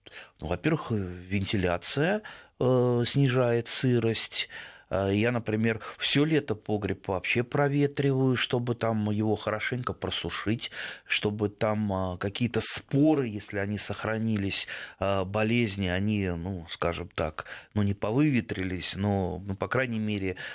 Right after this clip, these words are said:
э, там сухо, естественно, они погибают, э, частично погибают.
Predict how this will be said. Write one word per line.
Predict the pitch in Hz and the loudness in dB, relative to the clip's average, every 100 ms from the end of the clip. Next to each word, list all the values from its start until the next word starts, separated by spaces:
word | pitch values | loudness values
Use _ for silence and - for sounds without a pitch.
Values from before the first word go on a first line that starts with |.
| - - | -10 -2
э, | 90 67 69 - | 0 0 -2 -2
там | 107 95 - | -4 -4 -8
сухо, | - 185 202 - | 0 2 2 2
естественно, | 95 87 135 - 104 95 | 0 0 -4 -2 0 2
они | 104 120 - _ _ - | 0 -2 -6 _ _ -2
погибают, | 117 104 120 107 95 87 80 - - | -2 2 0 2 2 0 -2 -8 -4
э, | 90 90 85 78 65 71 85 | 0 0 0 -2 -4 -6 -2
частично | 127 - 113 - 82 | -2 0 -2 -2 -6
погибают. | - 87 98 120 127 87 | -8 -4 -2 -2 -2 -4